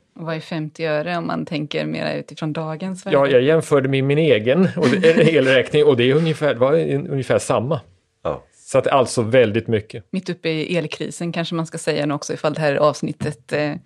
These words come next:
Speaker 1: fortlever några år.
Speaker 2: <laughs> Ja.
Speaker 1: <laughs> Så förhoppningsvis, eh, stämmer inte den här jämförelsen om man lyssnar på detta i framtiden, men vem vet?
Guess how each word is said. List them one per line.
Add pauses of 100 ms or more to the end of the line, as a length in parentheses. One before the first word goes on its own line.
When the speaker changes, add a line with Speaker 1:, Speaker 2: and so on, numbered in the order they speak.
(320)
Speaker 1:
fortlever
några
år.
Speaker 2:
<laughs>
Ja.
Speaker 1:
<laughs>
Så
förhoppningsvis,
eh,
stämmer
inte
den
här
jämförelsen
om
man
lyssnar
på
detta
i
framtiden,
men
vem
vet?